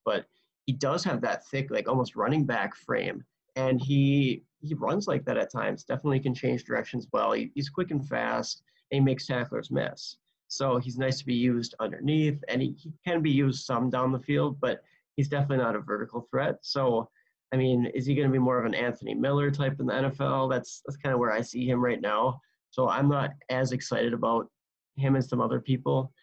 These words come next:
And then as far as, like, his analytical profile, it's kinda hit or miss. I mean, I know he had the, the A C L tear in,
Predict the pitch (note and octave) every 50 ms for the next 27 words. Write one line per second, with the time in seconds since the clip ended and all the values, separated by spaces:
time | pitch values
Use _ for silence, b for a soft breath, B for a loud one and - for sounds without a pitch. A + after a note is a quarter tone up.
0 | _ _ _ - C#3 C#3+ C#3 C#3 C3 C#3+ - C#3 C3+ C3 B2 B2 B2 A#2 - A#2
1 | A2+ G2+ - C#3 A#2 G#2+ - - - A#2+ A#2 G2+ F#2+ G#2+ B2+ C3+ C3 C3 C#3 A#2
2 | A#2 - - A#2 A2+ - - A#2 A2+ A2+ A2 A2 A2+ G#2+ - - - _ _ _
3 | _ _ - - A#3 E3+ D3+ D3 C#3+ C#3+ C3+ B2+ B2+ B2+ C3+ C3+ - - - C3
4 | C3 B2+ A#2+ B2+ B2+ C3+ D3 C#3 C3 C3 B2 B2 B2 A#2+ A2+ A#2+ A#2 A2+ A2+ A2+
5 | G#2+ - - - B2+ - - B2 C3+ B2+ - - B2+ B2 B2 A#2 A#2+ A#2 A#2 A#2
6 | - C3 A#2+ A#2+ A#2 A2+ A2 G#2 A2 A2